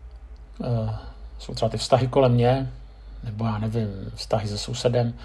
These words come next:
Já prostě nezměním prostě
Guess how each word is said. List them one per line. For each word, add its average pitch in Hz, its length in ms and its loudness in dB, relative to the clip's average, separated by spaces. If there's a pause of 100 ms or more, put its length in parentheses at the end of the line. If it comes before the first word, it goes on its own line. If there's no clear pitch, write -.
(140)
Já 135 120 6
prostě 156 220 4
nezměním 151 800 0 (1400)
prostě - 300 -8